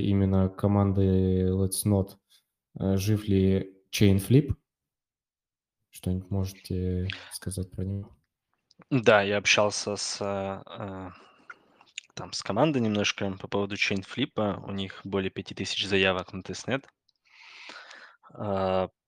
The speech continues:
Speaker 2: по словам, ну, если читать их, эм, статью, где они указывали, что тестнет будет длиться до девятнадцатого января, в общем, тестнет у них в таком состоянии, что они решили его продлить и,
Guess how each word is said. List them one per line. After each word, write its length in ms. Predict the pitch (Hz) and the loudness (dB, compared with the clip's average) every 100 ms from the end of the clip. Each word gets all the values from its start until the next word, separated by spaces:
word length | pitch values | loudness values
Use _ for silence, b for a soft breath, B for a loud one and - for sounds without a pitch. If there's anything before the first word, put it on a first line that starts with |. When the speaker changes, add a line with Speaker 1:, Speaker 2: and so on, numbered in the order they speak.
| _ _ _ _ | _ _ _ _
Speaker 2:
по 200 | - 110 | 4 4
словам, 800 | 110 - 107 101 117 113 101 95 b b b | 4 2 0 4 2 4 2 -2 b b b
ну, 80 | 120 | 2
если 220 | 117 - | 2 2
читать 480 | - 120 117 104 - - | -2 2 2 2 -4 -6
их, 320 | 110 101 - | -4 -4 -10
эм, 520 | - 104 95 90 - - _ _ _ _ _ _ - | -8 -8 -8 -14 -18 -20 _ _ _ _ _ _ -10
статью, 580 | - - 104 - 123 196 | -8 -8 -6 -2 0 0
где 200 | 135 101 | 2 0
они 160 | 95 95 | 2 0
указывали, 500 | 92 98 90 92 92 | 0 0 0 -2 -4
что 200 | - - | -4 -4
тестнет 360 | 95 - 95 | -6 -4 -6
будет 220 | 92 92 95 | -6 -6 -6
длиться 260 | 95 95 | -6 -4
до 100 | 95 | -4
девятнадцатого 600 | 92 95 98 92 - 98 | -4 -4 -4 -4 -6 -8
января, 420 | 95 95 92 87 - - | -4 -2 -2 -4 -8 -20
в 180 | - 98 | -16 -12
общем, 340 | 90 - 90 85 - | -10 -8 -10 -14 -12
тестнет 360 | 98 104 101 | -8 -6 -6
у 40 | 98 | -6
них 160 | 95 | -8
в 40 | - | -6
таком 520 | 101 - 107 98 92 _ - | -8 -4 -2 -2 -6 _ -14
состоянии, 580 | - - 101 101 98 92 | -12 -6 0 2 2 0
что 160 | - | -2
они 140 | 101 101 | -2 -2
решили 380 | 101 - 110 104 | -2 0 2 0
его 200 | 104 104 | 0 0
продлить 560 | - 98 104 151 220 _ B B B B B - | 0 0 2 0 -2 _ B B B B B 0
и, 440 | 113 107 98 | 2 2 -2